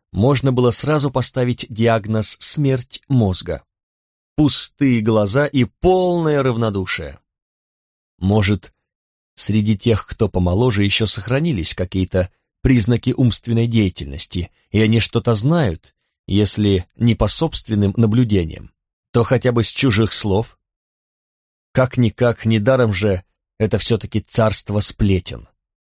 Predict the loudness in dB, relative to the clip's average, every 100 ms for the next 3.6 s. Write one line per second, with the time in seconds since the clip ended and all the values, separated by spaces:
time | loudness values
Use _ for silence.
0 | _ _ _ _ _ _ _ _ -2 2
1 | 4 4 2 0 -2 -2 0 0 0 0
2 | 0 2 0 0 0 0 0 -2 0 -2
3 | 0 -2 -2 -4 -8